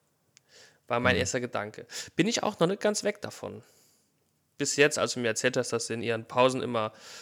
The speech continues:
Speaker 1: mit scharfer Munition Sportschießen gemacht haben.
Speaker 2: Also das hab ich damals gelesen.
Speaker 1: Nee,
Speaker 2: Darüber.
Speaker 1: das,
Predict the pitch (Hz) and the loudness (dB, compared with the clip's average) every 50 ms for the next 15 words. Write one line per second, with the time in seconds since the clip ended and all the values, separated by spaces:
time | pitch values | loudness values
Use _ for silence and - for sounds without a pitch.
0 | - - - 123 127 - - - 113 117 - 135 123 120 117 113 - - 123 117 | -18 -10 -6 -6 -4 -2 0 4 4 4 4 4 2 0 0 -2 -2 -4 -4 -4
1 | - - 147 156 160 - 135 120 120 117 110 104 101 - - 107 98 98 101 - | 0 2 4 4 4 4 0 -2 -2 -4 -4 -4 -6 -8 -8 -8 -8 -10 -10 -14
2 | _ - - - 139 135 123 117 113 139 135 - - - - - _ _ _ - | _ -2 4 6 6 6 6 4 2 4 4 4 4 2 0 -6 _ _ _ -4
3 | 110 107 113 110 - - 151 - - - _ - 131 120 120 120 117 107 - - | -2 0 0 0 0 0 0 0 0 -2 _ 0 2 4 4 4 4 2 0 -2
4 | - 107 104 110 104 90 73 - _ _ _ _ _ _ _ _ _ _ _ _ | -2 -2 0 0 -2 -2 -6 -14 _ _ _ _ _ _ _ _ _ _ _ _
5 | _ - - - - - - 196 262 277 165 139 - - - - _ | _ -20 -18 -18 -10 0 4 6 6 6 6 4 4 2 0 0 _